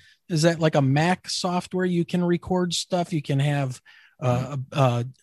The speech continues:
Speaker 1: uh, Audacity. Like, I use Audacity to record the podcast and do all my post-production. There's
Speaker 2: Mm-hmm.
Speaker 1: just so much freedom at this point without those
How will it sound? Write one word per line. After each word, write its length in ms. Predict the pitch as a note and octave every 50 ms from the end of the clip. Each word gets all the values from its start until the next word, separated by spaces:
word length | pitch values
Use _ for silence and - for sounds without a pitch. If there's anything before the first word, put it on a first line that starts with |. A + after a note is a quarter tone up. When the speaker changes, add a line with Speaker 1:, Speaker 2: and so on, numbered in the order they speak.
| - -
Speaker 1:
uh, 280 | - D#2 E2 G#2+ G#2 - _ - -
Audacity. 720 | C#3+ C#3 C#3 B2 C#3+ D3 D#3+ E3 D#3+ - - F3 F3 F3+
Like, 200 | E3+ D#3 C#3 -
I 80 | D#3 D#3
use 280 | D#3+ E3+ F3+ F3 D#3 D#3
Audacity 640 | C#3+ C#3 C3+ B2+ C#3 C#3 D3+ - - E3+ D#3+ D#3
to 100 | D3+ D3
record 600 | C3 B2+ B2+ - - - D#3 D3+ D3+ D#3 D#3 D3
the 240 | C#3+ C#3 C3 B2 - _ _ _ _ _ _ _ _ -
podcast 680 | - F3 E3+ F3+ F#3 F3 - - F#3 F3+ F3+ - - D#3+
and 100 | C#3+ C3+
do 140 | C#3+ D3
all 120 | D3 D3 D3+
my 160 | D3 C#3+ C#3
post-production. 1160 | C3+ - - D#3+ D#3+ D#3 - - - E3 D3+ C#3 C#3 C#3 D3+ - - - F3 F3 F3 E3 - -
There's 240 | D#3 D3+ D3+ D3+
Speaker 2:
Mm-hmm. 60 | D3+ -
Speaker 1:
just 340 | F#3+ F#3 E3+ - - - _ _ _ _ _ _ _ _ _ _
so 500 | - - - - - - B3 B3+ C4 B3
much 680 | G#3+ F3+ E3+ F3+ F#3+ F#3+ - - - - - - - _ _ _ _ _
freedom 680 | _ - - - - - D#3 D#3+ F3+ A3+ C4 A#3 E3+ C#3
at 200 | B2 A#2+ B2 -
this 240 | - D#3+ C#3+ - -
point 400 | - - - D#3 D3 C3+ B2+ B2+ _ _ -
without 520 | D3+ D3 C3+ - E3+ F3 G3 G3+ - -
those 420 | - D#3 D3+ D3+ D3+ C#3 B2+ C3+